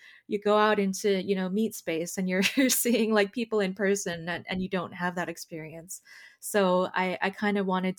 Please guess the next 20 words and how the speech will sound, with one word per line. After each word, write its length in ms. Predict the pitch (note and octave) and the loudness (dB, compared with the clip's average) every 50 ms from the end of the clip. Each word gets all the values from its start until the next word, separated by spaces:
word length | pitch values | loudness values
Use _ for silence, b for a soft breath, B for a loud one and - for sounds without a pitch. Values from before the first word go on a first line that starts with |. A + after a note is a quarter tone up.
| - | -4
to 320 | - G3+ F#3 F3 E3+ E3+ E3+ b b b b b b b b _ | -2 -2 0 0 0 -2 -4 b b b b b b b b _
create 420 | - - - A3 G#3+ F#3+ F#3+ G#3+ - | -10 -4 2 4 4 4 4 2 0
that 380 | F#3 E3+ E3 E3 D#3+ - - - | -2 0 0 0 -2 -4 -4 -4
escapism 720 | F#3+ - - - F#3 F3 - - D#3+ - E3+ D#3+ F3 G3+ A3 - - | -4 -2 0 0 0 0 0 -4 -4 -4 -2 0 2 2 2 4 2
<laughs> 80 | C#4+ A3+ | 2 2
in 100 | - A#3+ | 2 2
the 100 | A3+ A3+ | 2 4
novella. 540 | G3+ G3+ F#3+ - E3+ D#3+ D3+ D3+ D#3+ F#3+ F#3+ B B | 2 2 0 0 -2 -2 -2 -2 -4 -6 -8 B B
And 200 | B A3 A3 A3 | B -2 0 0
the 160 | G3+ G#3+ - | 0 0 0
other 220 | - A3+ A3+ B3+ B3 | 0 0 0 -2 -4
thing 300 | A#3+ - B3+ A#3 G#3+ G3+ | -4 -4 -4 -4 -2 0
was, 400 | G3+ G3 F#3+ F#3 F#3 F#3 - - - | 0 0 0 0 0 -2 -4 -8 -8
um, 300 | F3 F3 E3+ E3+ E3 F3 | -6 -6 -6 -6 -8 -6
like, 240 | - F#3 F#3 F#3+ - | -4 -2 -2 0 0
in 100 | G#3 G3 | 0 0
the 60 | F#3+ | 0
sports 440 | F#3+ - - - B3 B3 - - - | -2 -4 -4 -2 -2 -2 -2 -4 -6
story, 560 | - - F#3+ E3 D#3+ D#3 D#3 E3 - - _ - | -6 -4 -4 -2 -2 -2 -4 -4 -6 -8 _ -2
there's 460 | - G3+ F#3+ F#3 F#3 F3+ F3+ F3 - | 2 2 4 4 2 2 0 -2 -4